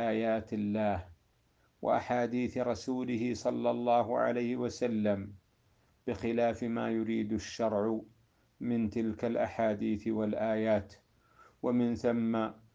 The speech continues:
يفسرونها بغير مراد الله ومراد رسوله صلى الله عليه وسلم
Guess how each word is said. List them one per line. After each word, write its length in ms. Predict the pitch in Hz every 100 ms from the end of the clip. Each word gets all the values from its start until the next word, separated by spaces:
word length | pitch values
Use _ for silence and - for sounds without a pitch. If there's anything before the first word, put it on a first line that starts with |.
| _ _ -
يفسرونها 1080 | 131 127 98 - 117 117 113 113 104 113
بغير 520 | 107 110 110 117 110 113
مراد 500 | 110 110 110 110 113
الله 720 | 110 110 113 107 110 113 107 - _ _ _ -
ومراد 480 | 117 113 110 110
رسوله 720 | 113 107 104 123 113 110 110 110
صلى 340 | 98 113 110
الله 460 | 107 110 113 98 113
عليه 440 | 110 110 110 104
وسلم 720 | 117 101 120 117 113 113 110